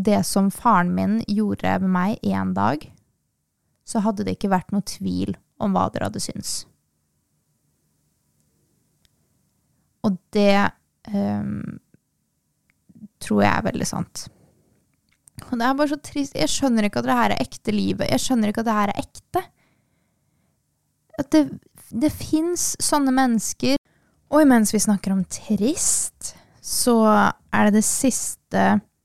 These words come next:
temaet jeg har lyst til å snakke om i denne podden. Og det som er most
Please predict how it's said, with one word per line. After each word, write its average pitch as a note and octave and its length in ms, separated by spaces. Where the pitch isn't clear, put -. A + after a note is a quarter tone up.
temaet F#3 500
jeg G3 80
har F#3+ 100
lyst F#3+ 160
til G3+ 100
å - 40
snakke F#3+ 260
om F3+ 120
i F3+ 40
denne F3 220
podden. F#3 380
Og G#3 240
det G3+ 160
som G3+ 240
er G3 320
most G3+ 640